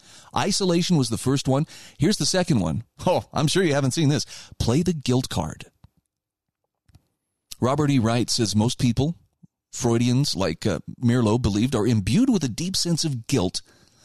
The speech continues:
about wanting to kill or fornicate with their parents or others.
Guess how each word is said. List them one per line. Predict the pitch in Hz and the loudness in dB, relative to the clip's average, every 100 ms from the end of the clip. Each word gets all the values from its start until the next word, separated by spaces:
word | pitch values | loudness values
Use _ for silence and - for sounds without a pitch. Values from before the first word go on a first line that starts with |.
| - - | -10 -2
about | 135 143 | 0 2
wanting | 175 196 180 | 0 0 -2
to | |
kill | 165 214 269 247 | -2 -2 -2 0
or | 170 | 0
fornicate | 151 190 220 214 190 | 0 0 0 0 -2
with | 165 170 | -2 0
their | 180 | 0
parents | - 143 104 123 160 | 0 -2 0 0 0
or | - | 0
others. | 190 110 73 - | 2 0 -2 -8